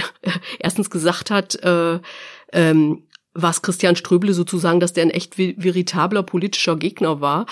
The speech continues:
Und mir ist ehrlich gesagt erst im Nachhinein eingefallen, dass, äh, äh, dass es ja diesen Koffer, äh, äh, Zwischenruf im, äh, äh,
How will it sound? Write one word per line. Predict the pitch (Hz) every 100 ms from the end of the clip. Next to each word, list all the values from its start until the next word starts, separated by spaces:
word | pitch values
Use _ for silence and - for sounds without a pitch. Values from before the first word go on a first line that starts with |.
| - -
Und | 170
mir |
ist | 170
ehrlich | 175 160 175 175
gesagt | 170 175
erst | - 165
im | 170
Nachhinein | 160 214 196 170
eingefallen, | - 170 185 - 165 170 175
dass, | 165 -
äh, | - 165 165 160 - -
äh, | 160 170
dass | 165 170
es | -
ja | 175
diesen | 165 156 175
Koffer, | - - - 156 170 - -
äh, | 190 185 170 175 175
äh, | 170
Zwischenruf | - 190 - 175 165 190 220
im, | - 185 185 180 175
äh, | 175 170 170
äh, | 165